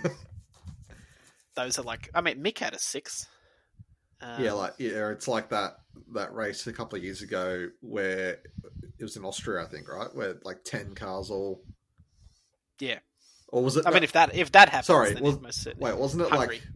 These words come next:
Speaker 1: wasn't it nine cars, um, nine cars retired and Russell still didn't score? Or Latifi still didn't score?
Speaker 2: Was that Hungary? Or
Speaker 1: I thought it was
Speaker 2: was that
Speaker 1: Austria.
Speaker 2: the one that Ocon won, or was that something else? Yeah.
Speaker 1: No, no,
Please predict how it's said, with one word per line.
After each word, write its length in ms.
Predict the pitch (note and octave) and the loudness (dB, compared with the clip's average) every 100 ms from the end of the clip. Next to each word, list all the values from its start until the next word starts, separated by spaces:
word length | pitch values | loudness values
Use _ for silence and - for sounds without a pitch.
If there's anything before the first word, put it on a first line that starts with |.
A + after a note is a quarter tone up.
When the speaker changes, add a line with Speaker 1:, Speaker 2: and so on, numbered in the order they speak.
| - | -8
Speaker 1:
wasn't 260 | B2+ B2 C#3+ | -6 -2 -2
it 200 | - B2 | -2 -2
nine 320 | A2 A#2 A2+ | -2 0 -2
cars, 560 | B2 G#2+ G2+ F#2 - - - | -4 -2 -2 -4 -10 -16 -12
um, 380 | G#2+ F#2+ F2 E2+ - _ _ - - _ _ _ _ - | -10 -8 -10 -16 -20 _ _ -20 -20 _ _ _ _ -14
nine 280 | G2+ A2 A2+ | -6 -4 -2
cars 280 | A#2+ G2+ | -4 -4
retired 360 | G#2 - G#2 G2 | -6 -6 -6 -4
and 80 | F#2+ | -4
Russell 280 | G2 - A2 | -6 -8 -10
still 220 | A2+ G#2 | -8 -6
didn't 200 | A2 A#2 | -6 -8
score? 360 | - C3 A3 - | -4 -4 -4 -6
Or 140 | A2 G2 | -8 -6
Latifi 340 | - G#2 G#2+ | -6 -8 -8
still 160 | - A#2 | -8 -6
didn't 160 | A#2 | -6
score? 340 | A2+ C3 E3+ - - _ - _ - _ _ _ _ _ - - | -8 -6 -6 -8 -20 _ -20 _ -20 _ _ _ _ _ -20 -18
Speaker 2:
Was 120 | D3+ | -4
that 100 | G3+ | -4
Hungary? 480 | - D#3 E3 F#3+ E4 - - _ _ _ | -2 -6 -10 -12 -14 -18 -20 _ _ _
Or 380 | A3 C#3 C3+ B2 | -16 -12 -10 -10
Speaker 1:
I 20 | B2 | -10
thought 100 | E3 | -6
it 40 | |
was 80 | C#3 | -6
Speaker 2:
was 60 | A2+ | -6
that 60 | A#2+ | -4
Speaker 1:
Austria. 160 | G3+ | -2
Speaker 2:
the 60 | A3 | -2
one 120 | G3 E3 | -2 -2
that 100 | - | -2
Ocon 340 | D3 E3+ E3 | -2 0 0
won, 240 | D#3 E3 | -2 -8
or 80 | F3+ | -8
was 120 | C#3+ C3+ | -10 -10
that 80 | |
something 200 | - - B2+ | -12 -12 -14
else? 180 | - - | -14 -12
Yeah. 140 | B2 | -8
Speaker 1:
No, 180 | A#2 G#2 - _ | -6 -6 -10 _
no, 80 | - | 0